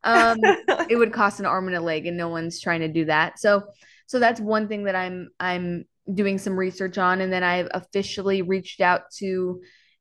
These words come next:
Speaker 1: ninety-two percent of
Speaker 2: <laughs>
Speaker 1: the party. Well, I've reached out technically to everyone, but some of the people I talked to at the engagement party, I need to send a follow-up so they accept the invitation. But
Speaker 2: Mm-hmm.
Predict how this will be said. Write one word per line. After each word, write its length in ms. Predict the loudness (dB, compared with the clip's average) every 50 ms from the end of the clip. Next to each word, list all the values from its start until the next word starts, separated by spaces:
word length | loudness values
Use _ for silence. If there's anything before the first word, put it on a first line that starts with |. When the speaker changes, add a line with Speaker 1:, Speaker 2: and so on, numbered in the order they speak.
| _ _ _ _ _
Speaker 1:
ninety-two 1300 | -2 0 2 2 2 2 2 2 0 -2 -4 -4 -4 -2 -2 -2 -4 -4 -6 -10 _ -10 -4 -4 -4 -4
percent 840 | -2 -2 -2 -2 -4 -4 -4 -2 -2 -2 -4 -8 -16 _ -20 -20 -20 -20 _ _ 2
of 320 | 2 4 4 2 0 -6 -14 -18 _ _ _
Speaker 2:
<laughs> 340 | -20 _ _ _ _ -2 0
Speaker 1:
the 80 | 0 0
party. 420 | 2 4 4 4 4 2 -4 -6 -10 _ _ _ -14 -10 0
Well, 220 | 6 6 8 8 8
I've 200 | 6 4 2 0
reached 420 | -4 -4 -4 -4 -4 -4 -2 0
out 220 | 2 2 2 0
technically 440 | -4 -6 -6 -6 -4 -4 -2 0 2
to 120 | 2 2 2
everyone, 560 | 0 -2 -2 -4 -4 -2 -2 -2 -2 -2 0
but 240 | 0 0 0 0 -6
some 160 | -8 -6 -6
of 60 | -2
the 80 | -4 -4
people 320 | -4 -4 -6 -6 0 2
I 80 | 2 2
talked 400 | 2 -2 -4 -4 -4 -4 -6 -10
to 140 | -10 -10 -4 -2
at 220 | -2 -2 -2 -4
the 80 | -6 -6
engagement 520 | -4 -4 -2 -2 -4 -4 -6 -10 -10 -8
party, 460 | -4 -2 -2 -2 -2 -2 -4 -4 -8 _ _ _ _ _ _ _ _ _ _ _ _ _
I 60 | -4 -2
need 140 | 0 2
to 80 | 2 0
send 200 | 0 -4 -2 -2
a 60 | -2
follow-up 500 | 0 0 0 0 0 0 0 0 -2 -2
so 120 | -6 -10 -8
they 100 | -8 -8
accept 360 | -8 -12 -10 -10 -10 -10 -6
the 100 | -8 -8
invitation. 720 | -6 -8 -10 -12 _ -14 -14 -12 -10 -10 -8 -8 -8 -8 -12 -18 _ -20 _ -18 _
But 280 | -2 2 2 2 2 0
Speaker 2:
Mm-hmm. 80 | -2